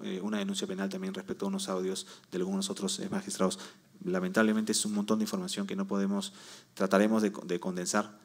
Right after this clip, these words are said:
y por eso le doy la palabra al señor viceministro para que responda a las otras interrogantes. Gracias.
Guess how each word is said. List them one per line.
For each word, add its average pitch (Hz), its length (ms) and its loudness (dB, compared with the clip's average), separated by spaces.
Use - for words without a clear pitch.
y 92 220 -4
por 98 140 2
eso 98 120 2
le 101 80 2
doy 95 140 2
la 101 80 4
palabra 95 320 2
al 95 80 0
señor 92 180 -4
viceministro 98 480 0
para 196 220 -2
que 175 360 -6
responda 190 300 -4
a 190 60 0
las - 100 -2
otras 196 160 2
interrogantes. 175 640 -8
Gracias. - 400 -4